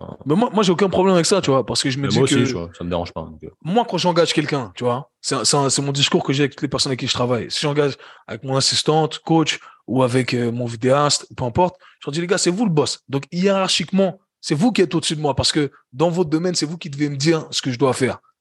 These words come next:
Speaker 1: Tu vois, je m'attends pas à ce que moi, je doive leur dire, je doive leur expliquer leur métier. Tu comprends ce que je veux dire ? Donc,
Speaker 2: Hmm.
Speaker 1: euh, au final, c'est là où il y a cette relation du dominé-dominant qui est faussée, selon moi, avec cette, euh,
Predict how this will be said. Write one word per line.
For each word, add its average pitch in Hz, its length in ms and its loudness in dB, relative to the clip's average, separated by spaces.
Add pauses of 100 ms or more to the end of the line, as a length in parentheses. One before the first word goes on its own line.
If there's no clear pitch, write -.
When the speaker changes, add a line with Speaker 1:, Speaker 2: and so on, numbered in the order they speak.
(120)
Speaker 1:
Tu - 120 -6
vois, 156 100 4
je 151 80 0
m'attends 160 240 2
pas 185 140 4
à 165 60 0
ce - 80 -2
que 156 300 2 (360)
moi, 175 200 2
je 151 60 -2
doive 151 200 2
leur 139 140 0
dire, 151 220 -2 (160)
je - 80 -16
doive 143 220 2
leur 139 100 2
expliquer 139 320 -2
leur 127 160 2
métier. 127 360 -4 (100)
Tu - 80 -10
comprends 165 180 0
ce 190 80 -2
que 196 60 2
je - 20 4
veux 185 60 2
dire ? 175 200 2 (420)
Donc, 208 180 4
Speaker 2:
Hmm. 196 80 2
Speaker 1:
euh, 147 160 0 (320)
au 135 100 -4
final, 190 240 2
c'est - 100 0
là 175 120 4
où 156 200 2
il 131 180 -4
y 139 60 2
a 139 60 0
cette 147 160 -2
relation 151 420 0
du 143 220 -6
dominé-dominant 160 1040 -2 (300)
qui 139 140 -2
est 127 60 -2
faussée, 147 400 2
selon 139 220 -2
moi, 139 200 0
avec 123 180 -2
cette, 131 280 -2
euh, 120 200 -10